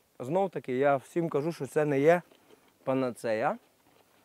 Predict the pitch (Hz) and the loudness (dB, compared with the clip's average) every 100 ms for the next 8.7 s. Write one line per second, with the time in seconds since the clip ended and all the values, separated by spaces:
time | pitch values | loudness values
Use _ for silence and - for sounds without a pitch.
0 | _ 139 143 170 185 151 143 143 143 143 | _ -6 -2 0 0 0 -2 -2 -2 -4
1 | 117 120 143 135 - 131 131 131 156 139 | -4 -8 -8 -8 -8 -6 -4 -4 -4 -6
2 | - 113 110 107 107 110 _ _ _ 110 | -8 -8 -8 -8 -10 -10 _ _ _ -18
3 | 104 131 147 127 120 - 143 156 170 160 | -8 -2 -2 -2 -6 -8 -6 -6 -8 -10
4 | 160 190 208 - 233 254 277 _ _ 147 | -8 -8 -8 -8 -6 -6 -8 _ _ 2
5 | 147 - 117 170 156 - 107 - - _ | 2 -2 -8 -8 -8 -10 -14 -18 -20 _
6 | _ _ _ - 123 107 95 107 - 87 | _ _ _ -6 -4 -4 -6 -10 -12 -16
7 | - - 101 98 92 90 - _ _ _ | -18 -18 -16 -14 -14 -16 -20 _ _ _
8 | _ _ _ _ 113 131 139 | _ _ _ _ -4 0 0